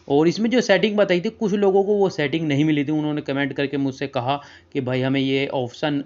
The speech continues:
नज़र ही नहीं आ रहा है, हमें ये ऑप्शन मिल ही नहीं रहा है।" तो यार, उन लोगों के लिए अलग से मैं एक ऑप्शन, अ, ढूंढ के लाया हूँ और ये हर किसी के फ़ोन में ये ऑप्शन मिलने वाला है, ठीक है।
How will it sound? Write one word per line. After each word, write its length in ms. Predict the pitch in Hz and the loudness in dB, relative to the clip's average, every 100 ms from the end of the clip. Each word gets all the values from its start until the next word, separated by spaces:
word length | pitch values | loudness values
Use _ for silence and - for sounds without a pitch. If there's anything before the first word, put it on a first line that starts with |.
| 139 | -6
नज़र 440 | 127 131 127 143 | -4 -2 0 0
ही 180 | 135 175 | 2 2
नहीं 240 | 165 151 | 2 2
आ 120 | 143 139 | 2 2
रहा 160 | 139 | 2
है, 160 | 135 135 | 2 0
हमें 200 | 127 143 | -2 -2
ये 120 | 139 | -2
ऑप्शन 300 | 139 - 143 | -2 -4 -6
मिल 220 | 131 131 | -4 -2
ही 100 | 147 | -2
नहीं 140 | 160 151 | -2 0
रहा 180 | 147 147 | 0 0
है।" 140 | 156 - - - _ - | -2 -8 -20 -20 _ 0
तो 100 | 185 | 4
यार, 180 | 202 196 | 6 4
उन 260 | 196 185 | 2 2
लोगों 280 | 214 214 196 | 4 6 4
के 160 | 202 180 | 4 2
लिए 220 | 175 180 | 4 2
अलग 340 | - 151 156 | 2 2 2
से 220 | - 170 | 0 0
मैं 180 | 160 151 | 2 0
एक 220 | 151 143 151 | 0 -2 -4
ऑप्शन, 360 | 143 147 139 | -4 -2 -2
अ, 640 | - 131 131 135 131 131 | -4 -8 -6 -4 -4 -6
ढूंढ 240 | 120 139 151 | -4 -4 0
के 100 | 170 | 2
लाया 200 | 151 143 | 2 2
हूँ 180 | 196 - | 0 -2
और 180 | 196 | -2
ये 180 | 190 190 - | 0 0 -2
हर 260 | - 175 | -2 0
किसी 260 | 175 185 175 | 0 -2 -2
के 80 | 170 | -4
फ़ोन 220 | 143 143 | -2 0
में 120 | 143 | 0
ये 60 | 147 | 0
ऑप्शन 300 | 139 - 170 | -2 -4 -2
मिलने 300 | 139 123 120 | 0 -2 -4
वाला 220 | 113 110 | -8 -6
है, 40 | |
ठीक 140 | 110 196 | 0 2
है। 140 | 160 | 0